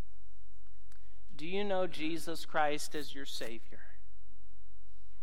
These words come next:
Maybe you're here in this auditorium today or watching by way of the internet, and the truth is that you don't know Jesus.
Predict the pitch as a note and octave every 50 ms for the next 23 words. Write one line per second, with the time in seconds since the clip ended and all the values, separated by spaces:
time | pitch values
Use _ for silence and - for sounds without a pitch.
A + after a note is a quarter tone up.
0 | - - - - - - - - - E3 F3+ F3 F#3 F3 F3 F3+ F3+ E3 D#3+ F#3
1 | F#3 F#3+ F3+ F3 F3 F3 E3+ - F#3+ F3 F3 E3+ D#3 - E3+ E3+ F3 F#3 F#3+ F#3+
2 | E3+ E3+ D#3+ F3+ F3+ G3 G#3 G3 E3+ D3 C#3 D3+ D#3+ E3 F3 F3 - - F3+ F3
3 | E3+ E3 D#3+ E3 E3+ E3 E3+ E3+ E3+ E3+ D#3 C#3+ - D#3 D3+ D3+ D#3 E3 F3 F3+
4 | F3+ F3+ F3+ F#3 G3 - - - - F#3 D#3+ D3+ D3 C#3 C#3 D3 C#3+ C#3+ C#3+ C#3
5 | C#3 C#3 - - - - - - - - - - - - - - F#3+ F#3 F3+ F3
6 | E3+ F3 - - - - E3 D#3+ D#3+ E3 E3+ E3+ E3+ - - - - - - D#3+
7 | D#3 D3+ - D#3+ D#3 D3+ E3 E3 E3 D3+ - E3 E3 D#3 D3+ C#3+ - - C3 B2+
8 | A#2+ A2+ A2+ A#2+ A#2+ A#2 - - - - -